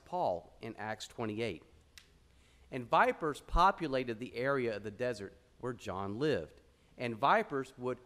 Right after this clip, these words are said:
rush away. They would slither away very quickly from their hiding places whenever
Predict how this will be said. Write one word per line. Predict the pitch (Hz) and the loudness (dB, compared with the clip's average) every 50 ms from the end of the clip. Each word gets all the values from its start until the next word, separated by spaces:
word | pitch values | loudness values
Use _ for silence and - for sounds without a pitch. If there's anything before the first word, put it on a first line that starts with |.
| - - - | -20 -18 -12
rush | 107 107 131 165 190 202 - - | -2 2 6 6 6 6 4 0
away. | 180 156 147 147 117 98 90 | -4 0 2 2 2 2 2
They | 92 120 135 | 0 -2 -2
would | 135 120 107 | -2 -4 -6
slither | - - - 180 202 220 196 202 | -8 -6 -2 2 4 4 4 4
away | 185 165 156 151 131 | 4 4 2 2 0
very | 117 113 156 185 214 214 | 0 0 0 0 0 0
quickly | - - - 202 185 - 170 143 | -2 -2 -2 -2 -2 -2 -4 -6
from | 127 - 143 135 131 | -4 -4 -4 -4 -2
their | 123 120 | -2 -2
hiding | 117 139 165 190 220 226 196 156 | -2 0 0 0 2 0 -2 -4
places | - - 120 113 117 - - 123 110 - - - - - - - - | -4 -2 -2 -2 -2 -4 -6 -8 -8 -10 -14 -18 -20 -20 -20 -14 -6
whenever | 123 131 135 151 170 185 190 175 185 170 | -2 -2 0 2 2 2 2 0 0 -2